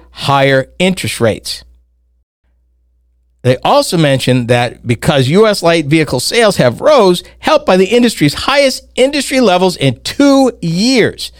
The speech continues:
and increasing incentives that are helping to offset rising consumer interest rates. Um, I've seen the numbers. They ain't helping that much. And I'll tell you why here in a minute,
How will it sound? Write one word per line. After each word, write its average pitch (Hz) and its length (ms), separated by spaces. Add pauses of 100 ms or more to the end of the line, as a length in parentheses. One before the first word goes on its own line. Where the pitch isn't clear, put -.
(280)
and 135 120
increasing 247 540
incentives 208 500
that 160 80
are 143 100
helping 185 380 (140)
to - 200
offset 180 500 (260)
rising 190 460
consumer 147 600
interest 170 400
rates. 104 260 (340)
Um, 175 360
I've 135 120
seen 190 260
the 185 60
numbers. 170 460 (160)
They 131 120
ain't 151 160
helping 151 280
that 147 220
much. 98 400 (260)
And 113 100
I'll 135 100
tell 139 180
you 131 120
why 127 220
here 127 160
in 110 80
a 104 60
minute, 117 340